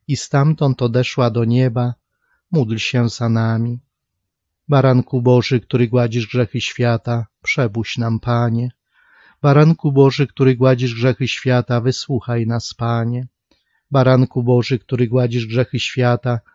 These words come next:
zmiłuj się nad nami. Gdziekolwiek po całym świecie głosić będą tę Ewangelię,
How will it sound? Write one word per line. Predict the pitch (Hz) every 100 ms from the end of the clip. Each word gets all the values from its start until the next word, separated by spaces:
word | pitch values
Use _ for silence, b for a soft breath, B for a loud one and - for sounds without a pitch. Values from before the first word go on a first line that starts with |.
| b _
zmiłuj | 120 123 143 131 120
się | 107 120 113
nad | 113 104
nami. | 117 117 117 117 117 117 _ _ _ _ _
Gdziekolwiek | 156 123 131 120 170 160 151 139 -
po | 131
całym | - 135 123 120
świecie | - - 147 - 131
głosić | 117 131 127 135 120
będą | 117 131 123 123 120
tę | 135
Ewangelię, | 127 127 117 117 113 127 135 127 123 120 139